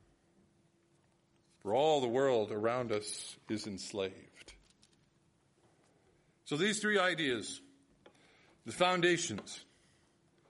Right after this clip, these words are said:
Christianity is built on promise. The God of the universe has spoken, we have heard, we have believed.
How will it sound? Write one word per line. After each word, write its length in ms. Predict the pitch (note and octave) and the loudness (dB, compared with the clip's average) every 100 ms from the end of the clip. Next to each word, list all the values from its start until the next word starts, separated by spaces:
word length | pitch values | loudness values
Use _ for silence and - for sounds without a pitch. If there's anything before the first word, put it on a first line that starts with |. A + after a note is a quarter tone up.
| _ _ _ _ _ | _ _ _ _ _
Christianity 500 | E3 E3+ F#3+ F#3 F3 | -2 0 2 2 2
is 100 | E3 | 2
built 220 | F#3 F3 | 0 2
on 140 | E3+ D3+ | 0 2
promise. 680 | F3 F3+ F#3 F3+ - - - _ _ _ _ _ _ _ _ _ _ _ | 2 2 2 -2 -4 -6 -10 _ _ _ _ _ _ _ _ _ _ _
The 80 | C3+ | 2
God 120 | E3+ | 4
of 100 | F3 | 6
the 40 | F3+ | 4
universe 320 | F3+ F3 E3+ | 4 2 2
has 180 | D#3 - | 2 0
spoken, 540 | - F#3 F3+ G3 F#3 | 2 2 2 0 2
we 80 | E3+ | 2
have 140 | D#3 | 2
heard, 420 | D#3 F#3 F#3+ F3+ | 2 4 2 0
we 120 | D#3 E3 | -2 -2
have 120 | C#3 | 0
believed. 640 | B2+ C#3 C3 G#2+ F#2 | 0 2 0 -2 -8